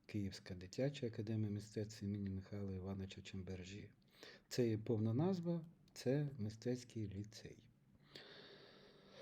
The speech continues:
Попереднє керівництво академії доклало дуже багато зусиль, аби знищити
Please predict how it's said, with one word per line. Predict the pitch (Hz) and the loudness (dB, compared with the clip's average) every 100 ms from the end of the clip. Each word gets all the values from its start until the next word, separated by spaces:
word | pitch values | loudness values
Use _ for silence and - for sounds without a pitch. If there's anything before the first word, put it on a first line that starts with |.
| - - - _ _ _ - 156 139 - - - | -16 -20 -20 _ _ _ 0 2 4 0 -4 -2
Попереднє | 131 - 165 180 156 156 151 120 - - | 2 8 10 10 10 10 10 8 2 0
керівництво | - 139 151 156 143 - 139 | 4 6 8 6 6 4 6
академії | 131 131 135 156 190 160 123 107 95 - - - - - _ _ _ _ _ - 139 127 127 117 | 6 6 4 6 8 10 8 6 2 -4 -16 -20 -20 -20 _ _ _ _ _ -14 -8 -4 -4 -4
доклало | 117 117 135 147 139 127 110 - - - | -6 0 6 8 8 6 2 -6 -18 -10
дуже | 127 - 127 | -8 -4 -2
багато | 110 117 117 113 117 | 2 4 4 4 0
зусиль, | 113 110 156 | -2 2 6
аби | 135 110 | 6 6
знищити | 107 120 127 - 113 - 120 | 6 6 4 2 -2 2 4